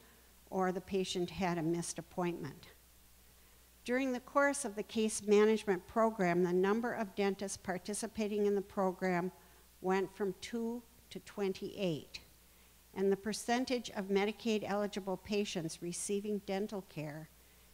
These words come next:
increased from nine percent to over forty percent.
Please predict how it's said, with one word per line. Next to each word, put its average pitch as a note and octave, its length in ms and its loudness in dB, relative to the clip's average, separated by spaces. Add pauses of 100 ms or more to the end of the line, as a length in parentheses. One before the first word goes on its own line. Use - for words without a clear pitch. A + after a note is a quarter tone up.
(120)
increased G3+ 800 0
from F#3+ 280 0
nine G3 300 4
percent G3 560 -4
to - 160 -12
over F#3 240 -6
forty G3+ 400 -4
percent. D#3 720 -12